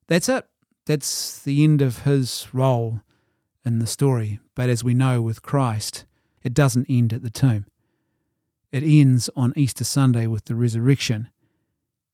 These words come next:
and it ends with him completely rewriting history and time itself. That is the profound power of love. And no, I'm not quoting Jennifer Rush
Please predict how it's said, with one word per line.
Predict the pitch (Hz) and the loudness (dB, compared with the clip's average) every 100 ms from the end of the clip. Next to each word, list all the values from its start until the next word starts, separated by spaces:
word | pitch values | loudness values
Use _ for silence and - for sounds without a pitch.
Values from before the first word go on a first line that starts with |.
| _ | _
and | 156 131 | 0 0
it | 127 | 2
ends | 156 143 135 120 | 4 4 4 2
with | 123 - | -4 -2
him | 131 117 | -2 -2
completely | - 123 - - - 143 143 123 117 | -2 -4 -4 -8 -4 -4 -4 -6 -4
rewriting | 117 131 131 123 127 120 107 107 | 0 2 2 0 0 -2 -4 -8
history | - - - 110 117 | -2 -4 -4 -8 -8
and | 117 113 | -8 -10
time | - - 131 117 113 98 _ _ _ _ _ _ | -10 -6 -4 -2 -4 -8 _ _ _ _ _ _
itself. | - - - 117 101 - - _ _ _ _ _ - | -14 -6 -4 -4 -6 -14 -20 _ _ _ _ _ -10
That | 127 139 131 - _ _ _ _ - | -2 -2 -2 -10 _ _ _ _ -6
is | 135 120 - | -2 -2 -4
the | 127 | -8
profound | - 113 143 135 123 120 - _ _ - | -8 -6 -4 -2 -2 -4 -6 _ _ -12
power | - 131 120 113 117 - | -6 -2 -2 -2 -6 -8
of | 110 | -6
love. | 117 120 107 98 - | -4 -4 -6 -10 -8
And | 117 127 | -4 -2
no, | 123 113 123 _ - | 0 -2 -4 _ -10
I'm | 113 | -4
not | 123 123 - _ _ _ _ | -4 -4 -10 _ _ _ _
quoting | - 131 117 117 | -4 -2 -2 -2
Jennifer | 139 127 - | 0 -2 -2
Rush | 113 127 117 - | -4 -2 -2 -6